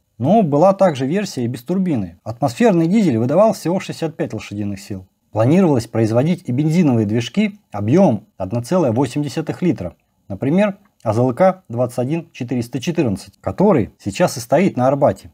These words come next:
То есть там под капотом восьмиклапанный карбюраторный движок. Объем одна целая восемь десятых литра. Но кроме простых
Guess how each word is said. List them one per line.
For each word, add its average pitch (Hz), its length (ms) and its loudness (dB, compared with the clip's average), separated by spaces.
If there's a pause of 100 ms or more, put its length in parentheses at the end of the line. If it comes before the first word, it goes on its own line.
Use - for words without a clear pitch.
(160)
То 117 100 -4
есть 113 160 -4
там 214 240 0
под - 160 -12
капотом 151 460 -6
восьмиклапанный 139 800 -2
карбюраторный 139 680 -4
движок. 143 460 -6 (380)
Объем 107 640 2
одна 117 260 -2
целая 180 320 0
восемь 143 300 -4
десятых 123 400 -6
литра. 113 340 -4 (220)
Но 107 100 -2
кроме 139 300 2
простых 135 520 -2